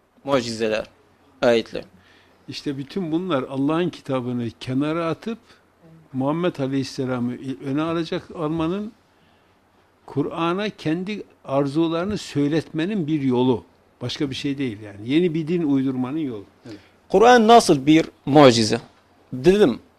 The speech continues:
Speaker 1: Kur'an mucizedir diyebilmek için Kur'an okumak lazım.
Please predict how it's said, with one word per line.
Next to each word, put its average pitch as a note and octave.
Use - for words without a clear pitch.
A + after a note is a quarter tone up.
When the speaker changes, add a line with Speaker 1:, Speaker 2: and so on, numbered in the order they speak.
Speaker 1:
Kur'an F3
mucizedir C3+
diyebilmek D#3+
için G#3
Kur'an F3
okumak F3+
lazım. G#2+